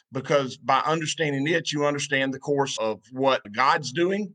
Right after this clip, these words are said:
and the course of what the enemy's been up to when, after the fall, and the enemy realizes that, obviously, uh, Satan realizes that he is not,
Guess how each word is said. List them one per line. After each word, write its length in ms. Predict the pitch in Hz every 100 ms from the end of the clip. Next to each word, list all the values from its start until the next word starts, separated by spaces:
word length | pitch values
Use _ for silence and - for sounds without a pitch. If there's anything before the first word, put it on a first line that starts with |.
| -
and 140 | 120
the 60 | 117
course 300 | 143 139 139
of 60 | 120
what 200 | 127 123
the 180 | 117 139
enemy's 340 | 165 165 135
been 160 | 143 160
up 180 | 156
to 300 | - 175 170 -
when, 400 | 113 131 127 123 -
after 320 | 131 139 147
the 100 | 135
fall, 440 | 131 165 165 160 143 _ -
and 440 | 113 120 117 113 101
the 140 | 107 143
enemy 240 | 165 147
realizes 680 | 147 147 143 143 120 123 110
that, 180 | 120 -
obviously, 640 | - 131 127 127 127 127 120 _ _ -
uh, 140 | 110 107
Satan 380 | - 156 156
realizes 680 | 139 131 135 127 110 120 95
that 120 | 113 110
he 240 | 143 139
is 220 | 117 -
not, 300 | 131 139 139